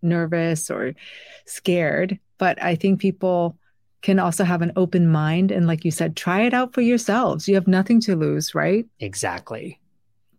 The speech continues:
Speaker 1: Yeah. Tell me one word that's going to guide you for the rest of twenty twenty-three, sort of like a vision word that's top of mind for you.
Speaker 2: It's focus. Really staying true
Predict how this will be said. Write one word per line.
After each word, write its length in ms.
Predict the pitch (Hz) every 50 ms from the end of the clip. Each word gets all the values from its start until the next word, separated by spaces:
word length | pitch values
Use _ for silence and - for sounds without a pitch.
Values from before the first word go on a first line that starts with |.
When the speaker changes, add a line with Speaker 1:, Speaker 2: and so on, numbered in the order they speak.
| _ _ _ _
Speaker 1:
Yeah. 340 | 175 175 165 165 - - - - - - _ _ -
Tell 240 | - 240 247 277
me 180 | 294 339 349 330
one 320 | 254 214 220 247 269 262
word 420 | 220 180 175 165 160 160 165 165 - _ _ _ _ _ _ _
that's 180 | 196 190 190 -
going 280 | - 208 202 220 226 220
to 100 | 233 196
guide 480 | 170 - 202 175 180 185 196 165 -
you 240 | 165 151 123 123 165 -
for 100 | - 190
the 120 | 185 170
rest 220 | 170 175 170 - -
of 80 | 170
twenty 320 | - - - 170 170 170 165
twenty-three, 800 | - - 165 160 160 156 - - - 160 135 117 - - - _ _ _ _ _ _ _ _ _
sort 240 | _ - - 214 196
of 80 | 202 175
like 180 | 175 170 -
a 100 | 165 156
vision 640 | 151 151 147 - 185 175 165 165 180 180 175 180 185
word 520 | 175 180 180 185 185 185 190 185 185 185 - - _ _ _ _ _ _ _ _ _ -
that's 280 | - 170 160 - - -
top 280 | - - 202 196 -
of 100 | 190 170
mind 360 | 175 170 160 160 165 160 156 -
for 60 | 175
you. 340 | 151 - - - - 156 - _ _ _ _ _ _ _ - -
Speaker 2:
It's 200 | 170 151 - -
focus. 920 | - - - 131 131 - - - 95 92 98 - - - - - - - _ _ _
Really 500 | 160 151 160 180 208 233 247 247 247 220
staying 360 | - - - 175 165 156 143
true 420 | - - - 175 175 180 185 180